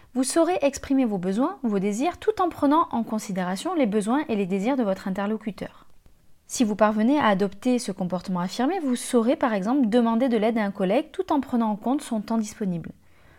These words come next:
Vous saurez dire à votre voisin que la musique très forte au-delà de vingt-deux heures en semaine vous empêche de dormir. Ou encore, vous oserez dire à votre conjoint que vous avez besoin d'une journée de repos sans les enfants et qu'il pourra faire de même la semaine prochaine.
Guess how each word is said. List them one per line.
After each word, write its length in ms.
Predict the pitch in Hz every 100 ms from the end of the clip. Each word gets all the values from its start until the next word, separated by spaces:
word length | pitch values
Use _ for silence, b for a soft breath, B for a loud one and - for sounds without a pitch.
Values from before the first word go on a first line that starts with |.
| b b b
Vous 120 | 180
saurez 320 | 175 214 196
dire 180 | 185 277
à 60 | 254
votre 240 | 190 190
voisin 400 | 175 180 185 277
que 100 | 320
la 120 | 214
musique 340 | 196 202 214 -
très 180 | - 262
forte 400 | - 214 - -
au-delà 380 | 240 254 240 208
de 100 | 202
vingt-deux 500 | 196 185 190 190 175
heures 260 | 165 170 - -
en 100 | 233
semaine 400 | - 190 262 320
vous 180 | 208 226
empêche 260 | 226 302
de 80 | 285
dormir. 420 | 254 226 196 196 - b b b b b _ - _ -
Ou 120 | 320
encore, 540 | 262 - 190 247 330 262
vous 520 | 214 220 220 220 214 196
oserez 340 | 190 180 196 277
dire 220 | 240 226
à 60 | 185
votre 220 | 190 190
conjoint 360 | - 190 269
que 100 | 330
vous 180 | 269 226
avez 180 | 220 226
besoin 440 | 208 262 254 269 285
d'une 260 | 220 208 196
journée 300 | 226 269 262
de 80 |
repos 380 | 233 214 190 202
sans 200 | 196 277
les 180 | 269 226
enfants 360 | 190 - 233 294
et 140 | 247
qu'il 180 | - 285
pourra 240 | 262 247
faire 160 | 247 226
de 80 | 196
même 240 | 196 220
la 80 | 202
semaine 220 | - 190
prochaine. 360 | - 180 -